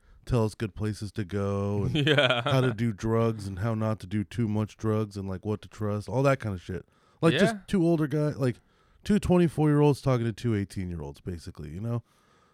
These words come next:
Speaker 1: Uh, and, like, they taught us, like, just know who you got it from.
Speaker 2: Well, yeah, but now, but back then, and I, and we say back then like we're old men. I mean, this was ten, fifteen years ago.
Speaker 1: Yeah.
Speaker 2: And these g-, these guys, like, I don't, the, things weren't the same. Even marijuana wasn't as strong as it is now.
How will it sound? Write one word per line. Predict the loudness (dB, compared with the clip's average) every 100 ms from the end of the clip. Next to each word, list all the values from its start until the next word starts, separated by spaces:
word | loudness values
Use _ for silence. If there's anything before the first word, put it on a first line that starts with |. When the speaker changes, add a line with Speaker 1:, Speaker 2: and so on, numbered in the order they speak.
| _
Speaker 1:
Uh, | 0 2 4 2 -2
and, | -2 0
like, | 0 -2
they | -4
taught | 0 0
us, | 0 0
like, | -2 -4
just | -4 0
know | 2
who | 2
you | 2
got | 0
it | 0
from. | -4 -10 -10 -2
Speaker 2:
Well, | 0
yeah, | 0
but | -2 -4
now, | -2 -2 -2
but | -4 -4 -2
back | -4 -4 -6
then, | -6 -4 -4 -6
and | -6
I, | -4
and | -2
we | -4
say | -2 -4
back | -2 -2
then | -2 -4
like | -4
we're | -4
old | -4 -4 -6
men. | -6 -4
I | -6
mean, | -6
this | -8
was | -10 -12
ten, | -10 -8
fifteen | -8 -10 -10
years | -6 -8 -8
ago. | -8 -6
Speaker 1:
Yeah. | 0 0 0 -4
Speaker 2:
And | -10 -4
these | -4 -4
g-, | -10 -10
these | -8 -6
guys, | -2 -2 -2 -6 -12 -8
like, | -8 -6
I | -4
don't, | -4 -6 _
the, | -10 -10 _ -8
things | -6 -4
weren't | -6 -8
the | -10
same. | -10 -8 -8
Even | -8 -8 -8 -6
marijuana | -4 -2 -2 -4 -4 -4
wasn't | -6 -8
as | -12
strong | -8 -8 -8
as | -10
it | -12
is | -10
now. | -10 -10